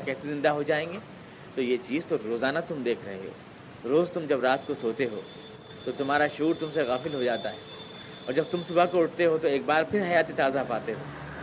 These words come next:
یہ زندگی اور موت تو روزانہ تمہارے پر آتی ہے اور جاتی ہے، روزانہ۔ یہ واقعہ روز تمہارے ساتھ ہو رہا ہے، تو یہ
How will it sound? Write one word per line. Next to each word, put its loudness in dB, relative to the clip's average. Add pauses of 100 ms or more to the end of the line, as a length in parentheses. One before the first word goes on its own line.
(260)
یہ 6
زندگی 6
اور 12
موت 6
تو 6
روزانہ 8 (100)
تمہارے 2
پر 8
آتی 4
ہے 0
اور 2
جاتی 2
ہے، -10 (720)
روزانہ۔ 8 (800)
یہ 4
واقعہ 6
روز 6
تمہارے 0
ساتھ -2
ہو 0
رہا -2
ہے، -8 (1300)
تو -6
یہ 6